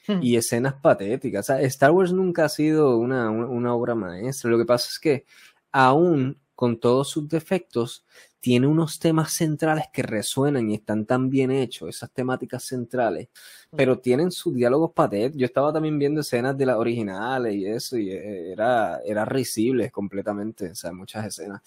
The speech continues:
Speaker 2: Para mí, la, la Star Wars, la magia es, es, es ese juego, esa relación entre los temas principales, no tanto la ejecución de esos temas, pero los temas principales y cómo la música te cuenta esos temas principales, tú
Speaker 1: Entiendo.
Speaker 2: cierras los ojos y los entiendes, ¿entiendes?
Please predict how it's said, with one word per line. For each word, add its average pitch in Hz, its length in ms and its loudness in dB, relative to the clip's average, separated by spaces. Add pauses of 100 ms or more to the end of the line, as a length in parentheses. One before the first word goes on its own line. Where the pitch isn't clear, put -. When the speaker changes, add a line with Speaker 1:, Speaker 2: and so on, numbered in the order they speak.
Speaker 2:
Para 104 220 2
mí, 107 120 2
la, 135 220 4
la 139 120 4 (120)
Star 120 240 4
Wars, 135 200 2
la 131 100 2
magia 131 380 -2 (100)
es, 147 120 -6
es, 131 220 -4 (220)
es 120 220 0
ese 147 140 2
juego, 131 360 4
esa 120 160 2
relación 139 480 2
entre 117 360 0
los 107 200 0
temas 117 260 0
principales, 151 680 2
no 113 180 0
tanto 156 320 0
la 135 140 2
ejecución 117 560 -4
de 110 60 -2
esos - 180 -14
temas, 110 320 -4 (480)
pero 113 180 4
los 113 160 2
temas 113 160 2
principales 147 680 2 (260)
y 123 120 0
cómo 120 340 4
la 147 160 4
música 143 680 0 (180)
te 113 180 2
cuenta 131 440 4
esos - 240 -6
temas 127 360 -2 (220)
principales, 123 580 2
tú 127 120 -6
Speaker 1:
Entiendo. 117 160 0
Speaker 2:
cierras 120 400 2
los 123 180 0
ojos 127 300 2
y 104 80 0
los 104 140 -2
entiendes, 101 520 -2
¿entiendes? 104 400 -12